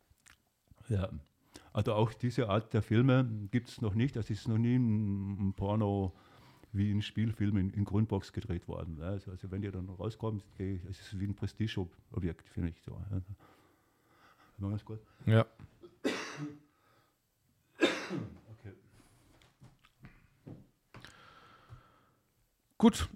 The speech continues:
Speaker 2: ich glaub, wir sind fast so, so weit durch. Das KitKat, KitKat hat jetzt wieder offen. Jetzt hoffen, hoffen wir, toi, toi, toi, dass es auch weiterhin offen bleiben kann.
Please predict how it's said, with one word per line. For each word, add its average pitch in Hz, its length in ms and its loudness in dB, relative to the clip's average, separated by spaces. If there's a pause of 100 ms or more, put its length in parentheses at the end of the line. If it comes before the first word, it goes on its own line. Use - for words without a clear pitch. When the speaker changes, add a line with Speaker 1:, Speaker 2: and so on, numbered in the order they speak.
(120)
Speaker 2:
ich 120 140 8
glaub, 120 180 10
wir 127 100 12
sind 131 160 12
fast 143 200 10
so, 131 260 10
so 123 200 8
weit 113 200 10
durch. 151 360 10 (140)
Das 120 160 6
KitKat, 151 460 6
KitKat 143 320 10
hat 135 100 12
jetzt 123 140 6
wieder 123 200 12
offen. 147 280 10
Jetzt 127 180 10
hoffen, 131 200 10
hoffen 131 200 10
wir, 117 340 10
toi, 127 180 8
toi, 117 160 10
toi, 123 220 10
dass 123 120 8
es 107 100 2
auch 107 140 10
weiterhin 120 360 10
offen 127 280 6
bleiben 113 320 10
kann. 147 520 6